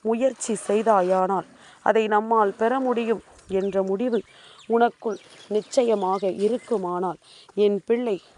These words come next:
உன்னுடைய முயற்சியினால் உன்னால் எதையும் பெற முடியும் என்பதனை நீ நம்புவாய்.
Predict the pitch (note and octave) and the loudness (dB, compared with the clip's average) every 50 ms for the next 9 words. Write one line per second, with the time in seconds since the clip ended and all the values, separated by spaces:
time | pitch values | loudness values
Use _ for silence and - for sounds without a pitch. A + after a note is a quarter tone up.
0 | - _ _ F#3+ F#3+ G3 F#3+ F#3 F#3 F3+ F3+ F#3 F#3 F#3+ G3 A3+ A#3+ - - - | -20 _ _ -4 -2 -2 0 0 0 0 0 -2 -2 -2 0 0 0 -2 -2 -8
1 | - G#3 G3 F#3+ G3+ F#3 D#3+ - - - - - - _ _ - G#3+ G#3+ G#3+ G#3+ | -6 -4 -2 0 0 -2 -4 -6 -14 -20 -20 -20 -20 _ _ -2 -2 0 2 4
2 | G#3+ G3+ F#3 F3+ F3 F#3+ G3+ G#3 A#3+ B3+ A#3+ A#3+ G3+ E3+ - - G3+ G3+ G3+ F#3+ | 4 4 4 2 0 0 2 2 2 0 0 -4 -6 -4 -2 0 2 2 2 2
3 | F#3+ G3 G3 B3+ B3+ A#3+ A3+ F#3 F3+ F3+ F3+ F#3 F3+ F#3 E3+ F3+ F3+ F3+ D#3+ - | 0 -2 -4 -4 -2 -2 -4 -4 -4 -4 -4 -2 -4 -2 -2 -2 -4 -4 -6 -8
4 | _ _ F#3 F#3 F3 E3+ F3 F3 G#3 A3 G#3+ G3 F3 E3+ - | _ _ -6 -4 -4 -4 -4 -6 -6 -6 -6 -6 -6 -8 -10